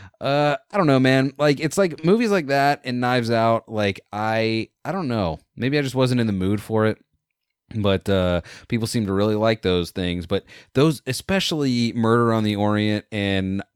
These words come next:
Death of the Nile, those seem like movies that they're like, "I mean, we've got the rights to it, and we should." 'Cause weren't those, aren't those remakes, like, two or three times over now? Like, haven't those movies been made before?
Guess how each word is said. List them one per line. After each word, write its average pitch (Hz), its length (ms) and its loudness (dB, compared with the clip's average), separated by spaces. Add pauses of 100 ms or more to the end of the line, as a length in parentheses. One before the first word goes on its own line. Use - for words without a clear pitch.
Death 101 240 -2
of 110 100 -4
the 101 80 -2
Nile, 95 400 -2 (220)
those 123 240 0
seem 180 220 -4
like 147 240 -4
movies 107 540 0
that 104 140 -4
they're 107 180 0
like, 95 380 -2 (300)
"I - 100 -6
mean, 156 420 -4
we've 139 340 -8
got 185 360 -2
the 135 120 2
rights 147 440 -2
to 233 220 0
it, 226 180 -2 (340)
and 147 500 -6
we 120 100 -2
should." 381 560 -2 (320)
'Cause 139 200 -2
weren't 160 340 -2
those, 190 240 -2
aren't 180 180 -4
those 175 240 0
remakes, 131 680 -4
like, 98 320 -6
two 131 180 -2
or 127 80 0
three 123 180 -4
times 113 300 -2
over 107 280 2
now? 123 340 -2
Like, 95 160 -6
haven't 117 180 -2
those 107 160 -4
movies 101 320 -2
been 92 200 -4
made 90 260 -4
before? 95 500 -2